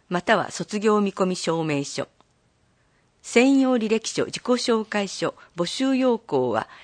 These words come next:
光総合病院ホームページからダウンロードできます。ホームページ、エイチティーティーピーコロンスラッシュスラッシュ光、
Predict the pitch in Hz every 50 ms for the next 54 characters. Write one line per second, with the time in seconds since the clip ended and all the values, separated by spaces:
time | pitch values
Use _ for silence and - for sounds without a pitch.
0 | - - - - - 262 269 269 269 - - 254 247 240 214 233 233 226 226 190
1 | 185 196 190 165 139 120 113 117 107 - _ - - - 254 262 254 262 247 -
2 | 247 233 208 190 - - - - 120 117 - - - - 160 180 202 226 240 240
3 | 226 226 208 180 147 143 131 135 127 - - 123 113 123 - - _ _ _ _
4 | _ _ _ _ _ _ _ _ - 247 262 277 269 269 269 269 - 233 190 170
5 | 135 - - 110 - _ _ _ _ _ _ - 214 240 269 269 269 - - -
6 | 247 240 240 240 - - 226 226 214 - 220 214 208 196 - - 180 165 135 123
7 | - - - - - 208 233 262 269 - - - - - - 262 - 160 - -
8 | - - 131 - - - _ - - - - 233 240 214 202 196